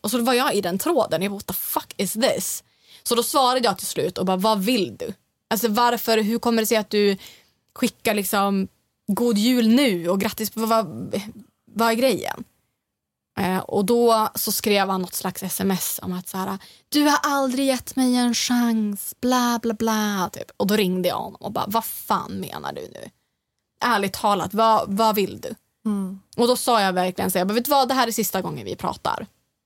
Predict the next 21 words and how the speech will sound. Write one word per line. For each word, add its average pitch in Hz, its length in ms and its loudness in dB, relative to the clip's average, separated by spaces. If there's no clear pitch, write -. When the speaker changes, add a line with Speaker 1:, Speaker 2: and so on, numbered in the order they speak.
Speaker 1:
Så 247 60 -2
att 233 60 -2
om 330 300 4
du 262 120 2
vill 220 180 2
be 214 120 4
om 214 140 2
ursäkt, - 760 -2
eller 220 400 2
om, 240 200 0
om 254 140 2
det 254 60 4
är - 20 4
någonting 254 420 4
du 190 100 4
vill 180 160 0
säga, 214 440 2
så 226 120 -2
gör 190 240 4
det 175 140 -2
nu." 196 360 0